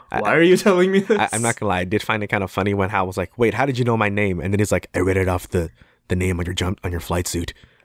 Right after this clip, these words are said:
Speaker 2: The man wears a goddamn <laughs> jumpsuit with his name on it.
Speaker 1: And then he was like, "You phenomenal douchebag." <laughs>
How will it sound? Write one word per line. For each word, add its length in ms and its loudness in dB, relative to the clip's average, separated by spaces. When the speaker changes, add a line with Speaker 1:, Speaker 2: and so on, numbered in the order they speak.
Speaker 2:
The 440 -16
man 320 0
wears 240 4
a 40 -4
goddamn 600 -2
<laughs> 60 -6
jumpsuit 540 2
with 220 0
his 180 -2
name 560 2
on 320 -2
it. 380 -2
Speaker 1:
And 120 2
then 80 2
he 60 4
was 140 4
like, 140 0
"You 120 6
phenomenal 640 2
douchebag." 1000 0
<laughs> 80 -20